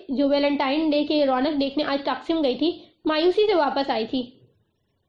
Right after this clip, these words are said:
پاکستان کے برعکس ترک ہر کام چھوڑ کر سرخ رنگ میں نہا نہیں جاتے تھے، بلکہ سوائے سرخ پھولوں کی فروخت کے استنبول میں ویلنٹائن ڈے کے کوئی آثار نہ تھے۔ جب، جب ڈی جے خوب مایوس ہو چکی تو اس نے یہ کہہ کر اپنے خیالات میں ترمیم کر لی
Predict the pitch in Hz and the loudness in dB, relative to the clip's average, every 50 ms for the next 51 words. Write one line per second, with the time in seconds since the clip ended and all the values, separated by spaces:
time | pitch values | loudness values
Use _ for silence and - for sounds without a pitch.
0 | _ _ _ _ _ _ _ _ _ _ _ _ _ - 302 302 330 339 - 339 | _ _ _ _ _ _ _ _ _ _ _ _ _ -4 -2 -2 -2 0 0 0
1 | 359 415 427 466 440 339 320 311 294 294 302 294 294 - - - - 339 330 359 | 0 0 0 2 2 2 2 2 2 0 -2 -2 -2 -4 -10 -6 0 2 2 2
2 | 392 - - 294 285 294 294 302 294 311 320 311 - 320 285 302 302 294 262 262 | 2 0 -2 -2 -2 0 0 0 -2 -2 -2 -2 0 2 2 2 2 0 -2 -2
3 | 262 - 320 330 339 339 302 294 294 320 311 294 277 277 254 285 294 285 277 254 | 0 0 0 0 0 0 0 0 2 2 0 0 0 0 0 0 0 0 0 0
4 | 320 277 262 240 233 240 233 302 285 262 277 269 - 330 330 320 - - _ _ | 0 0 0 -2 -2 -4 -4 -2 -2 -2 -2 -2 -2 -2 -4 -4 -6 -16 _ _
5 | _ _ _ _ - 339 330 320 320 320 359 403 381 - 359 370 403 392 392 - | _ _ _ _ -2 0 2 2 2 2 2 -2 -2 0 0 0 0 0 -2 -4
6 | - 302 302 320 320 349 349 - - 269 269 285 294 - - 294 - - - 311 | -2 0 0 0 0 0 -2 -2 0 0 0 0 -2 -2 -4 -2 -2 -2 -2 0
7 | 285 269 262 277 285 294 277 262 240 240 - - - - _ - 269 294 320 381 | 0 2 2 2 2 2 0 0 -2 -4 -6 -12 -20 -20 _ -2 -2 0 2 2
8 | 392 349 - 320 294 285 294 294 302 311 302 302 285 285 - 311 330 330 277 262 | 0 0 0 0 0 0 0 0 0 -2 -2 -2 -4 0 0 0 2 0 0 -2
9 | 254 277 240 240 226 240 240 233 254 247 247 - _ _ _ _ _ _ _ _ | -2 -2 -2 -2 -2 -4 -4 -4 -4 -6 -6 -8 _ _ _ _ _ _ _ _
10 | _ _ _ - 254 302 320 269 254 254 - - 240 277 - 330 320 262 247 240 | _ _ _ -6 -2 -2 0 0 -2 -4 -6 -12 -8 -4 -2 0 0 0 2 2
11 | 349 370 302 392 370 381 - 415 453 440 370 330 294 269 277 349 349 - 311 262 | 2 2 2 2 0 2 2 2 2 2 2 0 0 2 2 0 2 2 0 -2
12 | 262 277 277 349 330 349 - 277 330 330 - 302 311 302 294 294 302 320 330 320 | -2 -2 -2 -2 0 0 0 0 0 0 0 0 0 0 0 0 0 -2 -2 0
13 | 349 311 294 285 285 285 277 285 254 254 254 277 330 349 330 302 - 269 254 262 | 0 -2 0 0 -2 -4 -2 -2 -2 0 0 0 0 -2 -2 -2 0 -2 0 0
14 | 277 311 330 320 294 254 247 262 | 0 0 0 0 0 -2 -2 -2